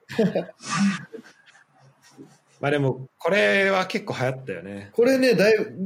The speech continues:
Speaker 1: だ-、結局なんかでも、高二ぐらいで冷めたよね。下火になったよ。高三の時あんまり。
Speaker 2: そうだよ、高二の、高二の途中ぐらい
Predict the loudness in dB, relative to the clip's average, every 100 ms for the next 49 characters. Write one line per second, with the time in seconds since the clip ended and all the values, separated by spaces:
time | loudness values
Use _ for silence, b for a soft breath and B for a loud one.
0 | -2 2 2 2 0 0 0 0 0 2
1 | 2 2 2 -2 0 2 4 4 4 4
2 | 4 4 4 4 4 4 2 0 0 2
3 | 0 -4 -6 -8 0 0 0 -2 -4 -8
4 | -10 _ _ _ _ _ _ _ _ -2
5 | 2 2 2 2 2 2 2 0 2 0
6 | 2 0 -2 -6 _ _ _ _ _ _
7 | _ _ _ _ -4 0 0 0 -2 -4
8 | -4 0 2 2 2 2 2 0 -6